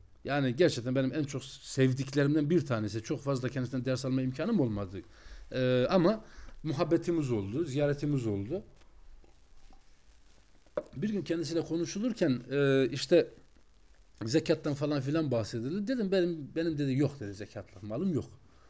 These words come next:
Halbuki durumu falan iyiydi yani. Dedik, "Ya hocam nasıl yani zekatlık?" "Yani belki benim," dedi, "kendi kanaatim ama," dedi. "Yani benim belki kendi kanaatim. İslam'da bu böyledir demiyorum.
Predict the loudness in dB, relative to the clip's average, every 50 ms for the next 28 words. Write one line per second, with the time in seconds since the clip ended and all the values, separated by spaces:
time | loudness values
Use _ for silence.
0 | -20 -20 -20 -20 -20 -20 -20 -10 -4 -4 -2 0 0 0 0 0 0 0 0 -2
1 | -2 -2 -2 -2 0 0 0 0 0 -2 -2 -2 -4 -8 -12 -14 -14 -16 -18 -20
2 | -20 -20 -20 -20 -20 -20 -20 -20 -20 -20 -20 -20 -20 -20 -20 -20 -20 -20 -20 -12
3 | -6 -4 -2 -2 0 2 2 4 4 4 2 0 -2 -4 -2 0 0 2 2 2
4 | 2 0 0 2 2 2 2 2 0 0 -2 -2 -4 -4 -4 -6 -10 -10 -10 -12
5 | -18 -20 -20 -12 -6 -4 -2 0 2 2 2 0 -2 -6 -8 -2 2 4 4 4
6 | 2 2 0 2 2 2 2 0 0 0 0 0 0 0 -2 -2 -4 -4 -4 -4
7 | -4 -4 -4 -4 -4 -4 -4 -6 -6 -8 -10 -10 -12 -12 -14 -16 -18 -20 -20 -20
8 | -16 -12 -10 -6 -6 -4 -2 -2 0 0 0 -2 -4 -6 -10 -10 -6 -4 -4 -4
9 | -4 -6 -8 -2 0 2 2 4 6 6 6 6 4 -4 -4 -2 -2 -4 -4 -6
10 | -10 -12 -12 -10 -8 -8 -6 -2 -2 0 0 0 0 -2 -2 0 2 2 2 0
11 | -2 -2 -2 -2 -2 -2 -2 -6 -10 -12 -14